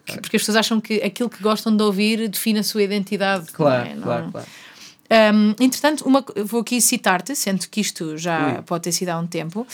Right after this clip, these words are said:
Speaker 2: tu dizes, e eu, e eu acho que este teu processo mudou, mas já vamos
Speaker 1: Sim.
Speaker 2: falar do teu processo agora para este próximo disco, que eu
Speaker 1: Certo.
Speaker 2: acho que deve ter mudado, mas que
Speaker 1: Certo.
Speaker 2: entretanto, este que vamos falar, eu acho que deve ter sido,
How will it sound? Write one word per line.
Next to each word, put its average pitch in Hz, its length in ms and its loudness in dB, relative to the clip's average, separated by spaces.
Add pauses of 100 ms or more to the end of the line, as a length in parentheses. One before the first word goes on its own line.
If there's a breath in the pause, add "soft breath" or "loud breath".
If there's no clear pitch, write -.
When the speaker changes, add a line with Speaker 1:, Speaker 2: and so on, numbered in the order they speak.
(360 loud breath)
Speaker 2:
tu 233 100 0
dizes, 196 360 4
e 233 100 6
eu, 262 180 6
e 226 100 0
eu 240 120 6
acho 247 260 4
que 254 360 -4 (100)
este - 280 -2
teu 226 120 0
processo - 720 -2
mudou, 214 500 4
mas 202 160 0
já 233 80 4
vamos 254 180 0
Speaker 1:
Sim. 240 60 -4
Speaker 2:
falar 247 140 6
do 240 100 -2
teu 240 140 -2
processo - 500 -4
agora 202 320 2
para 190 360 -2
este 185 180 -6
próximo 190 400 -2
disco, 180 320 -6
que - 100 -2
eu 190 60 4
Speaker 1:
Certo. 180 100 2
Speaker 2:
acho 170 220 -4
que 185 80 -10
deve 170 160 -4
ter 196 80 -2
mudado, 208 340 4 (260 loud breath)
mas 196 140 2
que - 80 2
Speaker 1:
Certo. 220 140 2
Speaker 2:
entretanto, 240 380 0 (380 soft breath)
este 262 240 4
que - 60 -14
vamos 190 180 0
falar, 220 380 2
eu 202 120 0
acho 190 120 0
que - 180 -18
deve 185 200 -2
ter 196 100 -2
sido, 175 280 -4